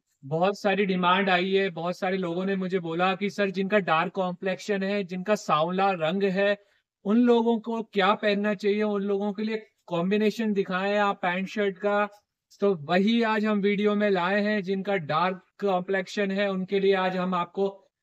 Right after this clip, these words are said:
टॉप फ़ाइव कॉम्बिनेशन दिखाएंगे पैंट शर्ट का। ये पैंट शर्ट जो हम लोग दिखाएंगे आप हम लोगों को ऑनलाइन ऑर्डर भी कर सकते हैं WhatsApp नंबर पे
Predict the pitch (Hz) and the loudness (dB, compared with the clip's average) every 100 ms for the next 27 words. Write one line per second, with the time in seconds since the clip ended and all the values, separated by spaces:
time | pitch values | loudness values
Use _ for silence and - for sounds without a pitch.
0 | _ _ 175 208 - 190 190 196 196 185 | _ _ 2 2 2 0 2 2 2 2
1 | 190 202 196 214 196 190 185 190 202 208 | 0 0 -2 -2 -2 -2 -2 -2 0 0
2 | 180 165 190 - 208 196 196 214 214 214 | 0 0 -2 0 2 2 0 0 0 -2
3 | _ _ _ 147 147 190 190 185 196 220 | _ _ _ -4 0 0 2 0 2 0
4 | 190 214 202 202 196 190 185 180 202 208 | 2 2 2 2 0 0 0 0 2 2
5 | 196 196 190 196 196 202 202 180 196 202 | 2 0 -2 0 0 0 -2 -2 -2 -2
6 | 151 156 175 196 208 202 185 208 202 214 | -2 -2 -4 -4 0 -2 -2 -6 -4 -2
7 | 208 220 208 170 170 208 196 190 190 196 | 0 -2 -4 -4 -2 -2 -4 -4 -2 0
8 | 196 185 202 208 | 0 -2 -2 -2